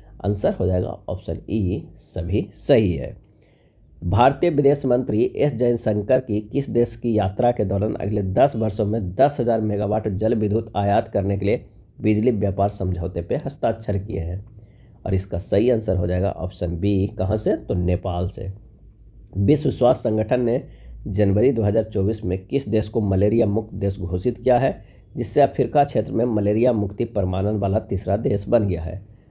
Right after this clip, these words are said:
अफ्रीका क्षेत्र में मलेरिया मुक्ति प्रमाणन वाला तीसरा देश बन गया है। और इसका सही आंसर हो जाएगा ऑप्शन क्या हो जाएगा? तो डी, केप बर्ड। निम्नलिखित में किसने भारत का पहला पूर्ण स्टैक कृत्रिम बुद्धिमत्ता समाधान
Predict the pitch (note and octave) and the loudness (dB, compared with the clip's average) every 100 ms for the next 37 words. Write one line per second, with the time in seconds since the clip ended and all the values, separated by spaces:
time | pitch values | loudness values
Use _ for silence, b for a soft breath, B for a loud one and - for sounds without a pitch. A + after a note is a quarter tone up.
0 | b - G2+ F2+ A2 A2+ - - F#2+ A2+ | b -10 -4 -2 0 0 -2 -2 -2 0
1 | F#2+ F#2 F#2 G#2 G2 F#2+ G#2+ F#2 F#2 F#2+ | 0 0 0 0 -2 -4 -4 -2 0 0
2 | G2+ G2+ B2+ G#2 F#2+ - - D#3 B2 B2+ | 0 0 0 -2 -2 -2 -4 -10 0 2
3 | C3+ G#2 F#2 F#2 E2+ E2+ E2 - b b | 2 0 -2 -2 -4 -6 -8 -12 b b
4 | b G2+ F#2 F#2+ F#2+ - A2+ C#3 A#2 A2 | b -8 -6 -4 -4 0 2 2 0 0
5 | G2 F#2+ F2+ F2 F#2 - - - - - | 0 0 0 0 -2 -4 -12 -14 -14 -10
6 | F2+ - C3 - - B B B - G2 | -10 -2 -2 -2 -8 B B B -2 2
7 | A#2 D#3 - - F2+ D#2+ G#2 G#2 F2+ B2+ | 2 0 -4 -12 -8 -4 -2 0 0 -4
8 | - - - - C#3 C3+ F#2+ F#2 F2 D#2 | -8 -20 -20 0 2 2 0 -4 -4 -6
9 | - b b b b b G#2+ B2+ D3 F3+ | -16 b b b b b 2 4 4 2
10 | D3 D3 D3 C3+ - D#3+ A#2+ G2+ B2 C3+ | 2 0 0 -2 0 0 0 2 2 2
11 | C3 - A#2 G#2 A#2 - C3+ C#3+ - - | 0 -2 -2 0 0 -2 -2 -2 -2 -8
12 | - C3 B2 - - A2 B2 C3+ G#2+ G#2 | -4 2 2 0 -6 -4 0 2 2 0
13 | A2+ A2 B2+ - A2 G#2 G#2+ | 0 2 0 0 0 0 0